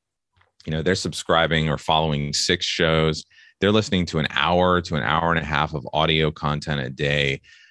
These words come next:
Um, that's a lot of time. That's a lot of time that people spend with a podcast host that they might spend more than they were with friends or they're <laughs> with their partner even. You know, like,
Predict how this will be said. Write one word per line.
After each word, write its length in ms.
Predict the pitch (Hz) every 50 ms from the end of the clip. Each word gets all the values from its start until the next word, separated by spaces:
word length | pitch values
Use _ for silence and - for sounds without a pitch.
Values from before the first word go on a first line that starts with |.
| _ _ -
Um, 320 | 73 78 76 71 76 78 - _ -
that's 260 | 98 107 135 - -
a 60 | 117
lot 320 | 98 85 82 82 85 87 80
of 80 | 76
time. 460 | - - 80 71 67 64 58 52 - - _ - _ -
That's 180 | - 107 - -
a 40 | 151
lot 260 | 120 98 92 95 104
of 80 | 110 107
time 360 | - 107 95 95 95 90 85
that 180 | 80 78 71 - - - _ _
people 300 | - 110 104 - - 104
spend 360 | 95 - - 92 92 92 90
with 100 | 85 82 76
a 40 | -
podcast 720 | - - - 76 76 87 95 - - 98 101 113 - -
host 380 | 113 101 101 110 - - - - _ _ _ _ _ _ _ _ _ -
that 340 | 82 90 90 87 78 - - _ _ _ _
they 200 | - 95 104 113 135
might 260 | 131 113 110 - -
spend 480 | - - 101 95 92 90 87 82 - - _ _ _ -
more 520 | 101 98 95 95 101 104 104 104 98 98
than 460 | 90 87 90 87 85 80 80 78 - - _ _ - - _ -
they 160 | 90 87 90
were 260 | 85 85 85 85 82
with 140 | 85 82 -
friends 640 | - - - 69 67 67 65 62 - - - - -
or 200 | - 85 82 82
they're 180 | 80 87 80 -
<laughs> 60 | -
with 160 | 123 104 - -
their 140 | 107 90
partner 460 | - - - - 78 87 95 90 67 53
even. 360 | 50 62 62 62 57 52 - -
You 100 | 69 73
know, 100 | 73 69
like, 200 | 69 67 -